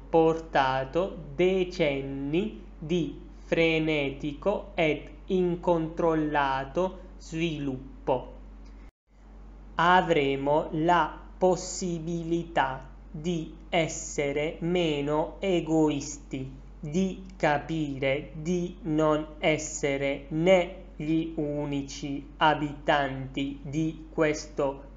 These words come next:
pianeta, né i più importanti. Secondo Aristotele, l'unica caratteristica che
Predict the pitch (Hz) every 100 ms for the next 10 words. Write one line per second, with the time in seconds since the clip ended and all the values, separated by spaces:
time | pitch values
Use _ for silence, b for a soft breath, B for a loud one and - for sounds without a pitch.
0 | - 160 151 143 135 127 127 - 160 196
1 | - - 170 180 185 170 170 - - -
2 | - 160 160 - - 160 143 151 - -
3 | 175 160 151 143 131 - - 123 123 135
4 | 139 131 - - - - B B B B
5 | B - - 147 139 135 185 190 180 165
6 | 151 151 - 147 151 156 151 - 139 127
7 | 127 143 139 147 165 - 165 165 190 220
8 | 170 143 135 131 - 135 131 - - 170
9 | 160 156 151 151 151 - 156 147 147 147
10 | 139 - - 151 139 - 139 135 B B
11 | B - 170 151 143